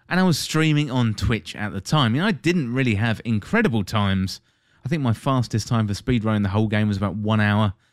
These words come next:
and thirty minutes. But, you know, you get to know your routes, your splits, plus you know when a run is done. Summer Games Done Quick is something worth checking out if you want to get into speedrunning.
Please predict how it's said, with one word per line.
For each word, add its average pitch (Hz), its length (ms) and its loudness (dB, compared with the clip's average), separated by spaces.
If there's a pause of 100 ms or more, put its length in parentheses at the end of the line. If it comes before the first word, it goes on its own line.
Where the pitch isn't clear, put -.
(180)
and 95 160 -6
thirty 104 400 0
minutes. 160 640 -2 (380)
But, - 200 -2 (140)
you 156 100 0
know, 131 80 2
you 135 140 2
get - 160 -4
to 147 80 -6
know 143 80 2
your 123 160 4
routes, 131 320 0
your 113 80 0
splits, - 540 -4
plus 131 360 -4
you 127 140 -4
know 123 460 2
when 101 240 -2
a 107 100 0
run 95 380 0
is 82 280 -4
done. 123 480 -2 (840)
Summer 226 240 2
Games 190 260 2
Done 165 180 0
Quick 196 280 0
is 143 80 -2
something 170 260 -2
worth 143 180 2
checking 151 300 -2
out 147 80 0
if 127 80 -2
you 123 80 0
want 127 140 2
to 113 60 0
get 147 220 -4
into 196 220 2
speedrunning. 117 760 0